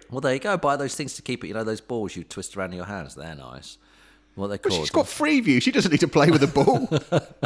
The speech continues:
Speaker 1: Uh, balls and books. Books are great because, um, uh, be, you know, people love getting books, and even if you're not gonna read them, you love to have a book. Uh, <laughs> but, but, and kids like books, and parents like their kids getting books. So just go to,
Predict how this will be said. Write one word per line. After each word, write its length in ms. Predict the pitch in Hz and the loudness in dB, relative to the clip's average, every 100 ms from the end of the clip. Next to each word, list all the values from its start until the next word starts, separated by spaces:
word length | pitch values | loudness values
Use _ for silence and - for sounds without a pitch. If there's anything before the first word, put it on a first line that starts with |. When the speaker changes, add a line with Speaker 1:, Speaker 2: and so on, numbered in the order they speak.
| - _ - _ - - - - - | -8 _ -10 _ -18 -16 -14 -16 -2
Speaker 1:
Uh, 420 | 120 135 135 131 98 - | 4 6 6 4 0 6
balls 280 | 180 175 | 8 8
and 160 | 151 131 | 6 4
books. 380 | 131 101 - - | 6 4 2 -6
Books 340 | - 156 131 | 0 0 2
are 40 | 117 | 0
great 400 | 131 120 98 107 | 2 2 2 -4
because, 440 | - 107 98 - - | -4 -2 -2 -6 -2
um, 400 | 104 101 92 85 _ _ - | 2 2 2 -4 _ _ -4
uh, 140 | 113 | -4
be, 300 | - 139 139 - | -2 -4 -4 -10
you 320 | 131 151 143 | -18 -4 -2
know, 100 | 95 | -2
people 460 | - 143 - 123 | 0 -2 0 0
love 260 | 104 101 - | 2 2 0
getting 240 | 90 80 80 | -6 -6 -6
books, 460 | 76 64 - - - | -8 -8 -10 -12 -6
and 140 | 107 | 0
even 200 | 123 104 | 0 0
if 120 | 104 | -2
you're 80 | 95 | -2
not 80 | 87 | -4
gonna 160 | 80 85 | -4 -2
read 240 | 90 76 | -2 -4
them, 100 | 71 | -6
you 120 | 76 | -6
love 240 | 78 78 - | -4 -6 -6
to 80 | 78 | -8
have 160 | 80 | -6
a 60 | 73 | -10
book. 420 | - 76 - - - - - - _ - | -6 -6 -6 -14 -20 -20 -20 -20 _ -4
Uh, 160 | 92 98 | 0 2
<laughs> 20 | |
but, 240 | 123 107 95 | 2 0 -2
but, 240 | 113 - - - - | -4 -4 -10 -20 -8
and 240 | 92 101 - | -4 -4 -2
kids 400 | 139 120 - 101 | 0 0 0 0
like 300 | 85 - 90 | 0 0 -6
books, 260 | 80 - - | -4 -6 -8
and 160 | 90 | -8
parents 400 | - 98 90 - | -2 0 0 -4
like 180 | 90 85 | -2 -2
their 100 | 82 | -4
kids 280 | - 90 - | -6 -8 -6
getting 260 | 98 85 73 | -4 -4 -6
books. 320 | 73 71 - | -10 -10 -12
So 140 | 98 | -14
just 240 | - 160 - | -10 -10 -4
go 140 | 107 | -4
to, 260 | - 82 | -4 -10